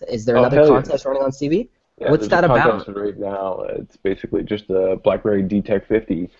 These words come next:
Speaker 2: contest, so, uh, nothing, you know, super special about the actual contest itself, other than the fact that you get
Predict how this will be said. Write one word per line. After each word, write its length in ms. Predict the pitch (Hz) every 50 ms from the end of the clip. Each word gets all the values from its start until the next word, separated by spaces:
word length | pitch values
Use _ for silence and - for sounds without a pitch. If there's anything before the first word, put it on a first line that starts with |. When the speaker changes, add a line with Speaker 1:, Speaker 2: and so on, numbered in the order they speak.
| _ _ _ _ -
Speaker 2:
contest, 600 | - - - 101 - - - - - - - -
so, 500 | 98 - - - - 50 52 53 - -
uh, 300 | - - - - - -
nothing, 560 | 85 113 117 110 - - 117 101 95 95 87 - _ -
you 100 | - 104
know, 240 | 98 90 85 90 - _ _ _ _
super 280 | - - - 110 - 110
special 380 | 107 - - 107 107 - - 95
about 300 | 95 98 107 107 98 -
the 80 | 107
actual 340 | 80 80 - - - 104 107
contest 500 | - - 120 110 104 - 104 92 - -
itself, 500 | 101 - - - 147 131 120 120 120 -
other 200 | 113 110 107 107
than 180 | 98 107 104 101
the 80 | 98
fact 280 | 95 - 107 101 101 -
that 140 | 101 92 82
you 120 | 95 107
get 400 | 104 - 90 113 113 110 - -